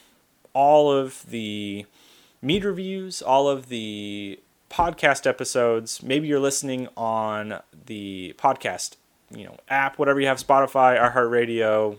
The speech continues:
Apple Podcast, all that stuff. If you will just go share,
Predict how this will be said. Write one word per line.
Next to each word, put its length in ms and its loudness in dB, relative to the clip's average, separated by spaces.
Apple 540 -2
Podcast, 520 -2
all 120 -4
that 140 -4
stuff. 300 -6
If 160 -4
you 140 0
will 120 -2
just 220 -6
go 140 4
share, 600 2